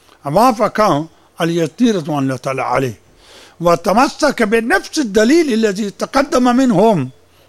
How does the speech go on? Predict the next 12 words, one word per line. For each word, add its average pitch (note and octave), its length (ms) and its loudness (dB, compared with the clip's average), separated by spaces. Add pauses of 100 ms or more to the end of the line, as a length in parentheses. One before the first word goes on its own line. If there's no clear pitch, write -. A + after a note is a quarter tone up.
(180)
فيها F#3+ 520 2 (540)
إثبات G#3+ 540 0 (520)
وجوب F#3 680 2 (400)
عمل F3+ 540 2
وضع F3+ 440 0
الميت F3 520 -4
على D3+ 240 -4
جنب D3 260 -10
الأيمن F#3 600 0 (400)
ومتوجها E3+ 1200 0 (320)
إلى G3 200 4
القبلة. C3+ 480 -2